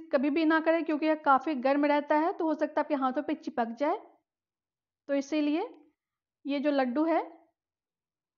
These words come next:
इसे बनाने से पहले आप अपने हाथों को पानी से धो जरूर लें, मतलब कि पानी से पोंछ लें हाथ को। और स-, हमें इस तरह से लड्डू बनाने हैं। बहुत ही आसानी से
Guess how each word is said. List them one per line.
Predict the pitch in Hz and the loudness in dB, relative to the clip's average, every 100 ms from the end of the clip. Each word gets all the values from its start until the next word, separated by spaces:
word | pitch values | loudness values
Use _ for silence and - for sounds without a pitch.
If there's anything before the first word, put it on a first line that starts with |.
| _ _ | _ _
इसे | - 302 | -6 -2
बनाने | 285 269 285 | 0 0 0
से | 294 | -2
पहले | 302 294 294 | -2 0 2
आप | 302 | 2
अपने | 294 285 302 | -2 -2 0
हाथों | 269 262 302 | 0 -2 -4
को | 311 | 0
पानी | 294 269 294 | 0 0 -2
से | 294 | -4
धो | 247 269 | 0 0
जरूर | 269 262 294 | 0 0 0
लें, | 294 370 - - _ _ | -2 -4 -6 -18 _ _
मतलब | 277 285 285 | -2 0 0
कि | 311 - - - 277 | -2 -8 -20 -6 0
पानी | 277 302 320 | 2 2 0
से | - 320 | -4 -10
पोंछ | - 277 277 | -4 -2 0
लें | 320 339 | -2 0
हाथ | 302 311 | -2 -2
को। | 349 480 - - - _ | -4 -4 -6 -20 -20 _
और | - 285 | 0 0
स-, | 311 294 - | 0 -4 -4
हमें | 285 294 302 | -2 -2 -2
इस | 302 | -2
तरह | 311 302 | 0 0
से | 302 370 | 0 -2
लड्डू | 240 240 | -2 -2
बनाने | 294 302 302 311 | 0 0 0 0
हैं। | 320 392 494 - _ _ _ _ _ _ _ _ _ _ _ _ _ _ _ - _ | -2 -4 -8 -20 _ _ _ _ _ _ _ _ _ _ _ _ _ _ _ -20 _
बहुत | 262 302 330 330 | 6 8 8 6
ही | |
आसानी | 370 370 330 339 | 2 4 4 2
से | 330 | 2